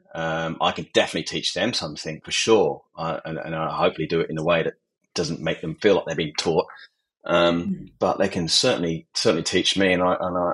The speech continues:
Speaker 1: and I agree, Joe, that keeping up with stuff is so important. You know, whether it's, whether it's, you know, Chat G P T or whether it's Figma, whether it's learning a new software, whether it's new, learning a new sort of,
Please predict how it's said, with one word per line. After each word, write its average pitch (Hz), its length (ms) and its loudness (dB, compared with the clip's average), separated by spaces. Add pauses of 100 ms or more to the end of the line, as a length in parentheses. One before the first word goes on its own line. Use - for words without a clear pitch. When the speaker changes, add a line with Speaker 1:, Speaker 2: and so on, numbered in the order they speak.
Speaker 1:
and 90 100 -2
I 87 80 2
agree, 101 340 4
Joe, 82 300 6
that - 140 0 (560)
keeping 98 400 -2
up 104 140 -2
with 98 100 0
stuff - 400 -2
is - 100 0
so - 340 4
important. 92 840 -2
You 76 140 -6
know, 80 240 -4
whether 85 320 -2
it's, - 400 -2
whether 85 320 0
it's, - 280 0
you 98 100 -4
know, 95 80 2
Chat - 260 -4
G 80 100 -6
P 85 60 -6
T 87 180 -2
or 82 160 0
whether 85 100 -2
it's - 160 -2
Figma, 95 480 0 (320)
whether 92 300 2
it's - 180 -4
learning 90 260 -2
a 87 40 -6
new 87 160 -8
software, 87 600 0
whether 92 200 0
it's - 240 -8
new, 92 200 -8
learning 87 280 -6
a - 20 -8
new 87 240 -6
sort 85 240 -8
of, - 60 -20